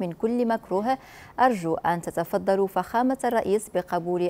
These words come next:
أخلص مشاعر تضامن وتعاطف". في الخبر الوطني: أسعار المحروقات بمختلف محطات التزويد تراجعت يومه الاثنين ببلادنا بدرهم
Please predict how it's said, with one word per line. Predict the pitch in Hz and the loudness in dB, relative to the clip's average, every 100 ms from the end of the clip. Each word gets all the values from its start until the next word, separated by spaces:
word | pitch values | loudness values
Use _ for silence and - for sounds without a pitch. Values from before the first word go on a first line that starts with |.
| - 220 | 0 -2
أخلص | 254 - 185 170 175 | -2 -4 -6 -6 -8
مشاعر | 160 156 - 226 240 226 208 | -8 -8 -4 0 2 2 0
تضامن | 202 190 202 208 226 226 - - - - | -2 -2 0 0 0 -2 -10 -20 -16 -2
وتعاطف". | 180 - 190 - - - - - - _ - - - - - - - - - - - - - - - - | -2 0 -2 -2 -6 -10 -14 -14 -16 _ -20 -20 -20 -20 -20 -20 -20 -20 -20 -20 -20 -20 -20 -20 -20 -20
في | - 254 | 6 8
الخبر | 254 254 247 254 240 | 8 6 6 6 8
الوطني: | 240 233 226 226 208 196 190 190 - | 8 8 6 6 4 2 2 2 2
أسعار | 196 - 208 226 | 2 2 4 4
المحروقات | 220 214 - 214 208 202 214 233 - | 4 0 0 -2 0 2 4 4 0
بمختلف | 196 196 202 - 208 202 | 0 2 2 0 2 2
محطات | 196 190 - - 208 196 | 0 0 -2 0 0 0
التزويد | - 190 175 196 | -2 -2 0 -2
تراجعت | 196 196 208 202 175 175 - | 2 4 4 2 0 0 2
يومه | 208 208 202 | 2 4 2
الاثنين | 190 196 - 196 185 208 214 | 2 -2 -4 -2 0 2 0
ببلادنا | 240 247 247 240 240 | 0 2 2 2 0
بدرهم | 202 196 208 214 202 202 208 | 2 0 0 -2 -2 -2 0